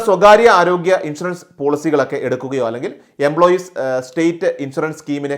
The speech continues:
കീഴിലുള്ളവരോ ആയ എഴുപത് വയസ്സും അതോടൊപ്പം അതിൽ കൂടുതലുള്ള മുതിർന്ന, ആ, പൗരന്മാർക്ക് ആയുഷ്മാൻ ഭാരത് സ്കീം പ്രകാരം ആനുകൂല്യങ്ങളൊക്കെ ലഭിക്കാനായിട്ട് അർഹതയുണ്ടെന്ന് പ്രത്യേകം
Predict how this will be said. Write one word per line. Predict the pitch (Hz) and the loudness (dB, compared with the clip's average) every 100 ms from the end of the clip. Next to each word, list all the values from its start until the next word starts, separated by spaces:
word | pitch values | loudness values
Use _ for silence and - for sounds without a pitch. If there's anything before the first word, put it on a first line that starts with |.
| 131 | -6
കീഴിലുള്ളവരോ | 139 139 117 120 123 107 113 | -4 -4 -4 -4 -4 -6 -6
ആയ | 123 214 - _ - | -4 -4 -8 _ -2
എഴുപത് | 156 180 214 160 | 0 2 2 4
വയസ്സും | 143 147 113 - - | 2 -2 -14 -14 -2
അതോടൊപ്പം | 147 180 180 190 | 2 4 4 2
അതിൽ | 160 165 185 165 | -2 -4 -4 -4
കൂടുതലുള്ള | 175 190 180 127 143 226 - | -2 0 -2 -2 -2 -4 -6
മുതിർന്ന, | 135 156 165 165 - - | -4 -4 -2 -2 -4 -10
ആ, | 131 131 | -8 -4
പൗരന്മാർക്ക് | 131 135 131 107 - - _ _ - | -4 -2 -4 -6 -12 -20 _ _ 2
ആയുഷ്മാൻ | 160 180 180 190 170 | 4 4 0 -4 -2
ഭാരത് | 151 156 156 151 | 2 2 0 -6
സ്കീം | 143 143 127 | -6 -6 -6
പ്രകാരം | 110 101 95 - _ 143 | -8 -10 -10 -20 _ 0
ആനുകൂല്യങ്ങളൊക്കെ | 156 165 160 156 147 135 | 2 2 0 0 0 -2
ലഭിക്കാനായിട്ട് | 131 127 147 131 110 107 - 120 | -4 -2 0 0 -4 -8 -14 -10
അർഹതയുണ്ടെന്ന് | 127 139 139 131 127 113 - | -8 -4 -4 -4 -6 -10 -12
പ്രത്യേകം | - 135 131 | -6 -4 -4